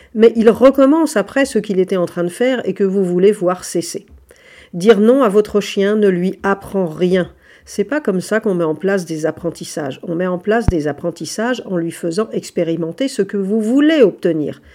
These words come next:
et pas ce que vous voulez arrêter ou stopper.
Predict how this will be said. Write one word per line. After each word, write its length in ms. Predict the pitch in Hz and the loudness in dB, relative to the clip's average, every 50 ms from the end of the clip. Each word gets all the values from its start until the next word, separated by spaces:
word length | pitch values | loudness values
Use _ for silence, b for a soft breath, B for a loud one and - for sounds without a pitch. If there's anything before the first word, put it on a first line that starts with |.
| b b - | b b -6
et 100 | 175 170 | -6 -6
pas 180 | 170 240 254 | -4 -4 -6
ce 100 | 247 - | -6 -4
que 80 | - 196 | -4 -4
vous 180 | 170 165 170 | -2 -2 -4
voulez 340 | 160 156 156 160 175 208 214 - - | -4 -4 -2 0 2 2 0 0 -2
arrêter 440 | 185 170 156 156 151 - - 226 214 | -4 -2 -2 -2 -4 -2 -2 -4 -4
ou 80 | 185 | -4
stopper. 480 | - - - - 190 185 - - - | -6 -4 0 0 0 0 0 -4 -8